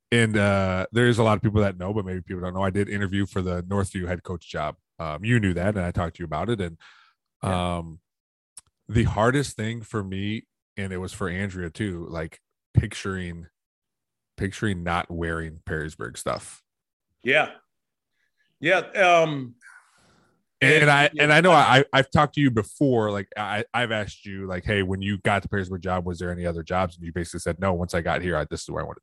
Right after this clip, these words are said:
Speaker 1: to be."
Speaker 2: Yeah, this, you know, when I took the <laughs> job, nobody wanted it.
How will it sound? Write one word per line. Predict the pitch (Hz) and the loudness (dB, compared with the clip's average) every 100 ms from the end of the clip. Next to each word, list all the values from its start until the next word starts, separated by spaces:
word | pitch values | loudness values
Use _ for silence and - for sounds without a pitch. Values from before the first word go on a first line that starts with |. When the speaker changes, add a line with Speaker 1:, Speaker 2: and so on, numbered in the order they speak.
| - | -8
Speaker 1:
to | 58 | -8
be." | - _ - - - - _ _ _ _ _ _ _ _ _ _ | -8 _ -20 -20 -20 -20 _ _ _ _ _ _ _ _ _ _
Speaker 2:
Yeah, | 131 160 | 0 0
this, | 151 147 - 208 | 0 -10 -14 -12
you | 196 190 170 151 175 | -12 -8 -10 -8 -2
know, | 151 | 0
when | 147 | 0
I | 123 | -2
took | 120 226 233 | 2 2 4
the | 147 | -2
<laughs> | - - | -4 -6
job, | 160 147 147 123 | -2 -2 -4 -6
nobody | 180 143 147 214 196 170 | -8 -6 -4 -2 0 -2
wanted | 127 151 165 123 110 | -2 -2 -2 -4 -6
it. | 120 | -6